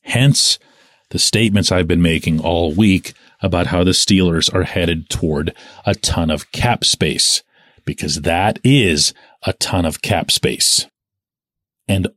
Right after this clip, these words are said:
all of that cap space would be in place before any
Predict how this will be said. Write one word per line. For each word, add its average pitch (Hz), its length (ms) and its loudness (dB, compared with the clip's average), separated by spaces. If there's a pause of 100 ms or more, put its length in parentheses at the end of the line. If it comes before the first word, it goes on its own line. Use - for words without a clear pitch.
all 147 360 4
of 92 180 2
that 67 440 0 (220)
cap 80 260 -2
space - 500 0 (280)
would 85 280 2
be 92 200 4
in 107 300 4
place 110 520 0 (320)
before 131 580 2 (100)
any 135 560 4